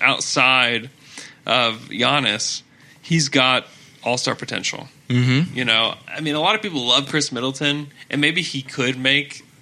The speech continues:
Speaker 1: be an all-star in the Eastern Conference, but he's not, like, technically, like, an all-star.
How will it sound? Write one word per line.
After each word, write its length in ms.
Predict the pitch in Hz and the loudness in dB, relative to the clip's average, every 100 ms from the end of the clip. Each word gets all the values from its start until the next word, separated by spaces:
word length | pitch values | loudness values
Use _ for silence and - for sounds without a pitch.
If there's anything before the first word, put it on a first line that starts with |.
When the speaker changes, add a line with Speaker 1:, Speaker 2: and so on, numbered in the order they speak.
| _ _ - - - - 131 | _ _ -20 -20 -20 -16 -2
Speaker 1:
be 160 | 139 | 0
an 60 | 135 | 2
all-star 340 | 104 120 - | 0 -2 -2
in 80 | 123 | -4
the 80 | 98 | -2
Eastern 240 | 117 123 | -2 -2
Conference, 460 | 110 120 127 147 135 | 0 -2 -2 -4 -6
but 100 | 135 | -6
he's 120 | 120 | -4
not, 180 | 147 123 | -2 -2
like, 160 | 107 117 | -4 -4
technically, 420 | 135 120 113 117 | -2 -2 -4 -4
like, 200 | 110 107 | -4 -4
an 80 | 98 | -6
all-star. 760 | - 113 98 - - 73 - | -4 -4 -4 -8 -6 -6 -8